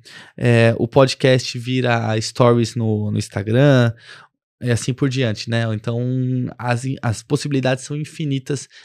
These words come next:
aí vai muito da sua criatividade, do seu mercado e, e também do, do que você tá esperando aí com os seus resultados. Tá bom? Queria agradecer você por ter assistido todo esse nosso curso. Muito obrigado pela confiança, muito obrigado pela disposição.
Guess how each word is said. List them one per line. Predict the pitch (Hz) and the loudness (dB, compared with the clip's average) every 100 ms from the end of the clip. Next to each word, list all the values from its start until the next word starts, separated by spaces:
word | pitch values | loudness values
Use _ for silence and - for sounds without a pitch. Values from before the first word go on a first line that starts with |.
| _ | _
aí | 123 | -2
vai | 135 | 0
muito | 131 135 | -2 -4
da | 135 | -6
sua | - 135 | -6 -8
criatividade, | - 135 - 131 127 120 123 | -6 -6 -6 -8 0 0 0
do | 127 | -4
seu | - 120 | -4 0
mercado | 117 113 104 110 110 - _ - _ | 0 0 0 0 -2 -10 _ -20 _
e, | 117 113 110 110 98 95 95 120 - _ _ _ - | -2 0 0 -2 -2 -4 -6 -10 -16 _ _ _ -10
e | 117 | -6
também | 123 120 | -2 0
do, | 123 | -2
do | 123 120 | -4 -6
que | - - | -8 -8
você | 147 147 - 139 135 | -6 -4 -4 -2 -4
tá | - 123 | 0 -2
esperando | 120 - 123 117 117 | 0 0 0 2 0
aí | 113 | -2
com | 113 123 | -4 -8
os | |
seus | - 120 - | -6 -8 -4
resultados. | 117 120 - 95 - - _ _ _ | -2 -2 -4 -6 -8 -18 _ _ _
Tá | 110 | 2
bom? | 123 190 - - - - - | 4 2 -2 -20 -20 -20 -10
Queria | - 196 | 4 6
agradecer | 202 196 180 - 175 185 _ | 6 4 4 2 0 0 _
você | - 135 - 147 151 | -8 -8 -2 0 0
por | - 131 | -2 -6
ter | 127 | -2
assistido | 127 - - 131 123 | -4 -6 -10 -6 -8
todo | - 135 135 | -6 -2 -2
esse | - | -4
nosso | 127 120 - | -6 -6 -8
curso. | - 143 147 - 139 - - _ | -8 -2 -2 -2 -10 -10 -20 _
Muito | 151 160 156 | -8 -4 -2
obrigado | 147 135 131 | 0 0 0
pela | 131 | -4
confiança, | - 123 - 127 127 127 | -2 -6 -2 -4 -4 -6
muito | 139 143 | -8 -8
obrigado | 139 135 123 120 | -8 -4 -4 -4
pela | - 120 107 104 | -2 0 2 0
disposição. | 110 - 123 110 - 139 131 | -4 -8 -6 -6 -4 -2 0